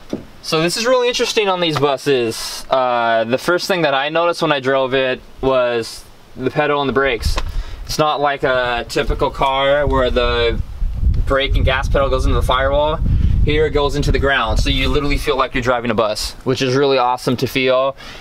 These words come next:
They don't have power steering, but it's really not that big of a deal because you have this big pizza saucer pan that's right over your knees when you're driving this thing, and it's super easy because instead of having to pull a s-, steering wheel like this, you're just going like this.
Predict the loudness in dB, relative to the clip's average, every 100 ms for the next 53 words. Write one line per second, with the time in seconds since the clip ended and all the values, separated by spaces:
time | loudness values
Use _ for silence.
0 | -16 -16 -16 -6 -2 0 2 0 0 2
1 | 2 0 -2 0 2 2 2 0 -4 0
2 | 2 0 0 2 2 2 0 2 0 0
3 | 0 0 2 2 2 2 0 0 0 0
4 | 0 -2 -2 0 0 0 0 0 0 0
5 | 0 0 -2 0 0 -2 -6 -8 -18 -2
6 | 0 0 0 0 2 2 0 0 0 0
7 | 0 -2 -2 0 2 2 0 0 0 -2
8 | 0 0 0 -2 -2 -4 -2 0 0 0
9 | -2 0 0 0 0 0 0 2 0 0
10 | 0 2 2 0 0 0 0 -2 0 0
11 | 0 -2 -6 -8 -4 0 2 2 0 0
12 | 0 0 0 0 0 -2 -6 -10 -8 -2
13 | 0 2 2 0 0 0 -2